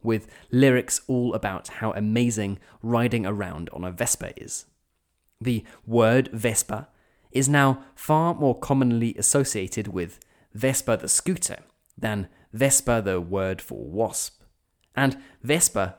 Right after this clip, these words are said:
has become for many a term that just means scooter. People have set all sorts of weird and wonderful records in Vespas too. In nineteen fifty-two, a Frenchman built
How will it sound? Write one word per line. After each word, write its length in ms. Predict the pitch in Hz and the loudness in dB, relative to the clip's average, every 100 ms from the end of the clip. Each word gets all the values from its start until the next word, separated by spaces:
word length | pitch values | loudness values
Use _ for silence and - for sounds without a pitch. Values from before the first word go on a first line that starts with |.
| _ - | _ -4
has 360 | 131 120 - _ _ | 0 0 0 _ _
become 400 | - - 139 131 | -4 0 0 0
for 240 | 131 123 104 | 0 -2 0
many 440 | 107 127 95 98 | 2 0 -2 -4
a 100 | - | -6
term 400 | - 117 107 104 | -8 -4 -2 -2
that 140 | 98 - | -4 -6
just 240 | 90 - | -8 -6
means 460 | 95 85 - - - _ - | -8 -8 -10 -12 -12 _ -12
scooter. 440 | - 143 139 - _ _ _ _ _ _ _ _ _ _ _ _ _ _ | -2 -2 -2 -6 _ _ _ _ _ _ _ _ _ _ _ _ _ _
People 400 | 160 156 151 143 - - | 0 4 2 0 -6 -10
have 140 | 147 131 | -4 0
set 280 | - 131 - | 2 2 0
all 240 | 135 139 | 0 0
sorts 420 | 131 139 127 - 113 | 0 0 -2 -2 -4
of 160 | 95 | -4
weird 460 | 107 113 120 117 113 - - | -4 0 2 2 0 -10 -8
and 240 | 113 110 110 | -2 0 4
wonderful 420 | 117 110 101 101 | 4 2 0 0
records 600 | 120 - 107 107 107 - | -2 -2 -2 -2 -2 -4
in 180 | 101 95 | -4 -4
Vespas 440 | 92 - 90 - | -6 -6 -8 -10
too. 280 | - 90 113 _ _ _ _ _ _ - | -8 -8 -8 _ _ _ _ _ _ 0
In 220 | 131 120 - - | 2 0 -10 -2
nineteen 360 | 120 131 131 123 | 0 2 2 2
fifty-two, 600 | 123 - 117 101 113 - _ _ - | 0 -2 -4 -2 -4 -6 _ _ -10
a 60 | 113 | -6
Frenchman 680 | - 143 - 117 110 107 - - | 0 0 0 0 0 -2 -10 0
built 320 | 135 131 - | 2 2 0